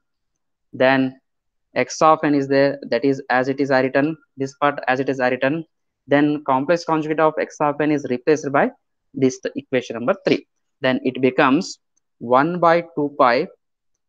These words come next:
integration over the limits minus pi to plus pi, complex conjugate of x of omega e to the power minus j omega n d omega. Fine.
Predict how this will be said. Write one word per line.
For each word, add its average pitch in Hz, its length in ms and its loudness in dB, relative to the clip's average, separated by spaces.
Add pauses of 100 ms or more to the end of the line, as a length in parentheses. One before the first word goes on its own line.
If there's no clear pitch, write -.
(160)
integration 156 760 -2
over 135 180 0
the 135 80 0
limits 131 400 -2
minus 135 420 -4
pi 143 260 0
to 175 300 -8 (840)
plus 180 340 2 (100)
pi, 131 260 2 (1200)
complex 147 420 0
conjugate 156 420 0
of 151 220 2 (100)
x - 320 -6
of 147 200 4 (140)
omega 131 540 0 (240)
e 143 100 0
to 151 140 -2
the 147 100 -2
power 143 340 0
minus 135 440 -4
j 139 200 0 (100)
omega 127 460 -2
n 185 280 -2 (360)
d 131 360 0
omega. 107 340 -2 (840)
Fine. 160 260 0